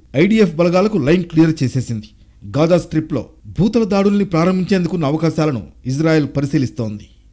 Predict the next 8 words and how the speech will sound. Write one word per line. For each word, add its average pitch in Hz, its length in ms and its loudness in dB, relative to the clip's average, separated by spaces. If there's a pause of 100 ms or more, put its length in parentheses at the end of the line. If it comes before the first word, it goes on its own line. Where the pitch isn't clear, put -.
(680)
మరోవైపు 156 520 2 (380)
హమాస్ 190 420 0
సంస్థ 175 240 -2
అధికార 165 400 2
ప్రతినిధిని 156 500 -4 (180)
ఇజ్రాయెల్ 156 500 0
అరెస్ట్ 170 320 -4
చేసింది. 113 320 -6